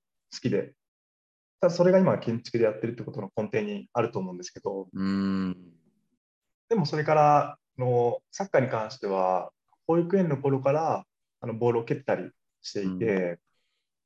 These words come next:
Speaker 1: で、小学校に上がって、ちゃんとこのクラブっていうところに入って、サッカーを始めたんですけど、
Speaker 2: うん。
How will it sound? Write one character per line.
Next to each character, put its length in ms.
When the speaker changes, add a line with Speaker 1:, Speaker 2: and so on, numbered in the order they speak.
Speaker 1:
で、 80
小 140
学 160
校 100
に 60
上 80
が 80
っ 200
て、 380
ち 60
ゃ 60
ん 80
と 80
こ 100
の 80
ク 100
ラ 100
ブ 80
っ 20
て 240
い 20
う 40
と 60
こ 80
ろ 40
に 60
入 100
っ 40
て、 260
サ 140
ッ 60
カ 120
ー 40
を 60
始 180
め 80
た 100
ん 80
で 60
す 60
け 100
ど、 260
Speaker 2:
う 80
ん。 400